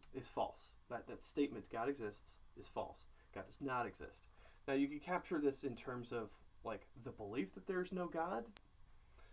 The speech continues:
or you could say that it's a lack of belief that God does exist.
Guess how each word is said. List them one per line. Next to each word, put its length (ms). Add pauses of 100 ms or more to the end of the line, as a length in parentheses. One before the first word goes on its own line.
(140)
or 400 (100)
you 140
could 160
say 160
that 200
it's 140
a 60
lack 460
of 160
belief 380
that 160
God 200 (100)
does 320
exist. 460